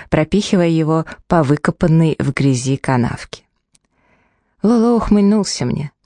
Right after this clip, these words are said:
«У нас будет нормальный пляж», — сказал он. «На нём будет песок с дюн и всё такое», — Рыжий сказал.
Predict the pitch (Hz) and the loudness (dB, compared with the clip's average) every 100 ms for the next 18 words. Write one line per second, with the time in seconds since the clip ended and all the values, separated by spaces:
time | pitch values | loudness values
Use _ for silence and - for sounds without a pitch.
0 | _ _ _ _ _ 226 240 190 139 160 | _ _ _ _ _ 0 2 2 2 0
1 | 160 147 139 127 127 127 127 123 127 127 | 0 0 0 0 0 0 -2 -2 -2 0
2 | 117 - 127 117 120 139 - _ _ _ | -2 -4 -4 -2 -4 -4 -8 _ _ _
3 | _ 135 196 208 170 143 - 143 - 202 | _ 0 2 2 0 -2 -4 -6 -2 -2
4 | 156 143 143 160 135 - 131 - - 175 | -2 -4 -2 0 -2 -4 -6 -4 -4 0
5 | 170 143 - - _ - 160 202 147 135 | 0 0 -6 -18 _ -2 2 2 0 -4
6 | - 120 123 139 | -4 -2 -2 -6